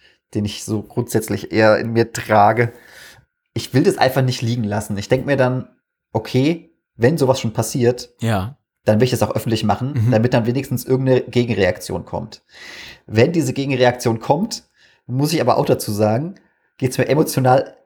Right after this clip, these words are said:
Speaker 1: oft sehr schlecht, weil mich das extrem unter Druck
Speaker 2: Ja,
Speaker 1: setzt und
Speaker 2: verstehe.
Speaker 1: unter Stress setzt.
Speaker 2: Verstehe.
Speaker 1: Weil ich dann so mitbekomme, okay, fuck, äh,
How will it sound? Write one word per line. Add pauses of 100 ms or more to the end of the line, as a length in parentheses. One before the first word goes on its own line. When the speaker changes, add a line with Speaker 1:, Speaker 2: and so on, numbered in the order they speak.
(160)
Speaker 1:
oft
sehr
schlecht,
weil
mich
das
extrem
unter
Druck
Speaker 2:
Ja,
Speaker 1:
setzt
und
Speaker 2:
verstehe.
Speaker 1:
unter
Stress
setzt.
Speaker 2:
Verstehe. (400)
Speaker 1:
Weil
ich
dann
so
mitbekomme,
okay,
fuck,
äh,